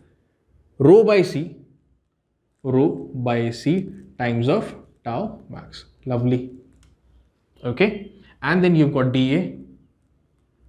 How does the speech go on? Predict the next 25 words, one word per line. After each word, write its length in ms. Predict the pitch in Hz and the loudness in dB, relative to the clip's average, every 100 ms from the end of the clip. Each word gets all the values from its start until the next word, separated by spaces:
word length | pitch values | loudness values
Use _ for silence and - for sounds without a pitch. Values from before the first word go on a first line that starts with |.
| _ _ _ _ _ _ _ | _ _ _ _ _ _ _
and 200 | 139 175 | 2 4
you've 160 | 185 156 | 4 4
got 200 | 175 170 | 2 2
rho. 220 | 139 117 | -2 -2
So 180 | - 156 | 0 2
rho 240 | 147 196 | 4 4
and 200 | 190 180 | 4 2
rho 100 | 160 | 4
will 200 | 175 160 | 4 4
become 300 | 147 143 208 | 2 0 -2
rho 220 | 143 139 139 | 0 0 -2
square. 420 | 139 123 - - | -4 -10 -10 -16
So 140 | - - | -16 -6
essentially, 680 | 196 208 208 214 175 - - | 0 4 4 4 4 0 -4
what 160 | 151 | -2
are 100 | 202 | 0
the 80 | 220 | 2
constants? 540 | 196 185 - 226 233 - - - | 0 -2 -2 -4 -4 -12 -20 -6
Well, 200 | 170 190 185 | 2 2 2
tau 220 | 170 208 | 2 2
max, 500 | 208 208 208 - - _ _ - | 2 0 -2 -8 -14 _ _ -6
well, 160 | 151 | 0
it's 180 | 180 180 | 2 2
a 40 | 180 | -2
constant 480 | 170 160 175 175 | -2 -4 -6 -8